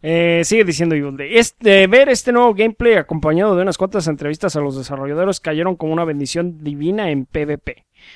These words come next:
Las mejoras a las in-, animaciones, la ambientación, esos efectos de iluminación y sombras que están pa-, eh, para cagarse pa' dentro. Y algo más que me tiene muy contento es ese feeling a Demon's Souls que le dieron. Brillante, magnífico, espléndido".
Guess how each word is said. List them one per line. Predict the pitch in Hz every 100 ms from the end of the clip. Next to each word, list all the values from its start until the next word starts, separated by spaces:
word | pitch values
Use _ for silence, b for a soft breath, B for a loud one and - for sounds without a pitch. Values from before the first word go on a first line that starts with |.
| b b
Las | 160 151
mejoras | 156 160 165
a | 147
las | 143
in-, | 156 147 147
animaciones, | 151 147 147 165 208 202 196 196 165
la | 147
ambientación, | 135 127 131 160 180 180 B B B
esos | 175 175 175
efectos | 170 170 170 160
de | 147
iluminación | 143 143 143 143 190 190
y |
sombras | 143 165 180 180 160 -
que | 160
están | - 165 165
pa-, | - 165 - -
eh, | 165 156 147 165
para | 147
cagarse | 131 143 160 156
pa' | 180 - 139
dentro. | 143 135 123 101 B B B B
Y | 156
algo | 170 190 196 208
más | 185 185
que | -
me | 165
tiene | 151 180
muy | 175 196
contento | 214 208 196 175
es | 180
ese | 175 170
feeling | 165 185 180 190
a | 165
Demon's | 147 160 165 147
Souls | - 170 180
que | -
le | 143
dieron. | 143 147 127
Brillante, | 143 143 147 175 175
magnífico, | 185 131 127 165 170 190 180 175
espléndido". | 185 143 - - - 156 143 113 110 -